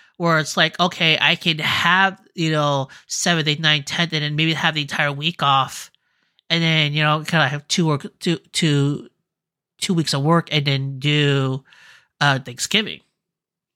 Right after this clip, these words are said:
Part of me feels like I wanna do a run back and kinda, like, just right this ship one last time. But part of me is just like, do I wanna, knowing everything that happened, it's like, do I really wanna hand, uh, go through this? Do,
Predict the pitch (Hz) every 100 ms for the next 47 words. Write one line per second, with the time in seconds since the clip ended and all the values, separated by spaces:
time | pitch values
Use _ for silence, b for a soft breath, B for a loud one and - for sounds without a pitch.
0 | _ _ - - 262 415 508 440 330 -
1 | - 208 196 220 208 - 165 160 139 135
2 | 170 175 196 170 147 139 143 151 165 175
3 | - 156 143 - 151 156 147 135 139 -
4 | 135 135 - 143 - 147 139 139 135 139
5 | 135 - - 135 135 147 190 - _ -
6 | 202 - - 220 294 269 196 190 196 160
7 | 151 165 247 240 - _ 202 170 202 254
8 | 277 185 196 190 165 - 151 151 156 135
9 | - _ 165 160 - 160 151 147 139 -
10 | _ _ _ _ - 151 135 139 165 196
11 | 208 202 175 170 - _ - 165 156 170
12 | - 160 160 175 160 156 - - - _
13 | _ _ - 175